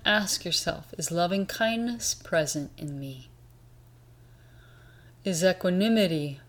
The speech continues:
present in me? Is respect present in me?" So it's so important that you find a way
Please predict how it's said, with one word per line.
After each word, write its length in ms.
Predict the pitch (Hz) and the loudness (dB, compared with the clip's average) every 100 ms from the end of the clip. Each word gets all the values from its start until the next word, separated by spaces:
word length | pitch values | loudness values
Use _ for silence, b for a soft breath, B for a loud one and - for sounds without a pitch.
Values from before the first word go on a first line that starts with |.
| - - | -20 -20
present 460 | - 165 151 151 - - | -8 -4 -2 -4 -6 -12
in 180 | 139 135 | -12 -12
me? 240 | 131 127 - - - - - - - - - - - - - - - - - - - - - - | -14 -20 -20 -20 -20 -20 -20 -20 -20 -20 -20 -20 -20 -20 -20 -20 -20 -20 -20 -20 -20 -20 -20 -14
Is 160 | 156 156 | -8 -4
respect 720 | 156 - - 143 - - - - - | -4 -4 -4 -6 -6 -18 -20 -20 -20
present 420 | - 135 - 160 - - - | -14 -10 -12 -14 -20 -20 -16
in 200 | 143 127 | -14 -14
me?" 180 | 123 - - - - - - - - - - - - - - - - - - - - - - - - - - - - - - - b b b b b - | -16 -20 -20 -20 -20 -20 -20 -20 -20 -20 -20 -20 -20 -20 -20 -20 -20 -20 -20 -20 -20 -20 -20 -20 -20 -20 -20 -20 -20 -20 -20 -20 b b b b b -6
So 240 | - 247 | 6 8
it's 160 | 247 247 | 8 6
so 220 | - 285 | 6 6
important 640 | 294 269 - 233 226 214 196 | 6 4 4 4 4 4 2
that 220 | 190 - | 2 0
you 420 | 175 175 175 175 | 0 0 0 -2
find 920 | 160 - - 214 220 226 240 240 240 - | -4 -10 -4 0 2 2 2 2 0 0
a 80 | 185 | 0
way 480 | 170 165 170 170 | 2 4 4 4